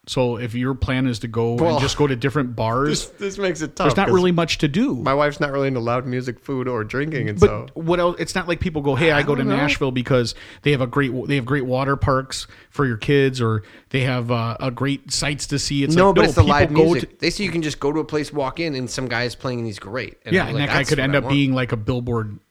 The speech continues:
Speaker 1: you know, chart
Speaker 2: Yeah.
Speaker 1: topper the
Speaker 2: He
Speaker 1: next
Speaker 2: could end
Speaker 1: year.
Speaker 2: up being, like, a pop country hack if he sticks with it.
Speaker 1: <laughs> But, but the whole,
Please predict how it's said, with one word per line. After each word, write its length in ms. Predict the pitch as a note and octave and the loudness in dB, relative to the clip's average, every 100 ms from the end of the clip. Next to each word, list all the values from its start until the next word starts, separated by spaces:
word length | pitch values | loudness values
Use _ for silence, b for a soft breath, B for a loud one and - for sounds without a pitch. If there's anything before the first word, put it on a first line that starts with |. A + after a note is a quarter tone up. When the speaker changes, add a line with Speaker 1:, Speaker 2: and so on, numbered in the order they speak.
| _ _ _ _ _ | _ _ _ _ _
Speaker 1:
you 100 | - | -6
know, 180 | B2 A2 | -6 -6
chart 260 | A2 - C#3+ | -4 -2 -2
Speaker 2:
Yeah. 120 | D3 | -2
Speaker 1:
topper 220 | C3 B2+ | -2 -2
the 60 | A#2 | 0
Speaker 2:
He 80 | - | 2
Speaker 1:
next 60 | |
Speaker 2:
could 80 | D#3+ | 2
end 100 | D3 | 2
Speaker 1:
year. 140 | C#3+ C#3+ | 2 2
Speaker 2:
up 20 | |
being, 180 | C3+ B2+ | 0 0
like, 140 | A2+ | -2
a 100 | G#2 | -4
pop 380 | - - A#2+ - | -6 -4 -4 -4
country 320 | B2+ B2 G#2+ | -6 -4 -6
hack 340 | G2+ E3 - | -4 -6 -8
if 100 | G2+ A2 | -12 -12
he 40 | |
sticks 320 | G#2 A#2 - | -10 -10 -6
with 140 | C#3+ C3+ | -2 -2
it. 160 | F3 D#3 | -2 0
Speaker 1:
<laughs> 60 | |
But, 240 | G3+ - D#3+ | 0 2 0
but 160 | F#3+ - | 0 0
the 160 | E3+ | 0
whole, 360 | D#3 F#3 D#3 | 4 2 0